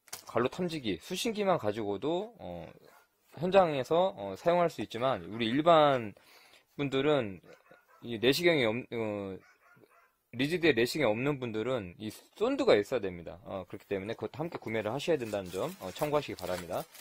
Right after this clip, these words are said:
그래서 요것만 구매하셔가지고, 어, 현장에서 쓰신다 그러면 쓸 수가 없어요. 어, 그렇기 때문에 그 점 참고하시면 되고, 보면 자세하게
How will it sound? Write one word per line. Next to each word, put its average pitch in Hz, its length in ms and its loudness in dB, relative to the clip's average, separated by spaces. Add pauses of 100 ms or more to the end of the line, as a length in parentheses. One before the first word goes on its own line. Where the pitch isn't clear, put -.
(240)
그래서 104 240 -2
요것만 180 420 8
구매하셔가지고, 165 960 2 (840)
어, 107 140 -2
현장에서 202 420 6
쓰신다 190 340 0
그러면 110 160 0
쓸 233 140 -4
수가 190 180 4
없어요. 101 320 2 (220)
어, 90 320 -8
그렇기 - 180 -8
때문에 107 200 -4
그 107 120 -8
점 101 80 -2
참고하시면 151 460 -2
되고, 139 420 0 (720)
보면 98 260 -10
자세하게 98 580 -4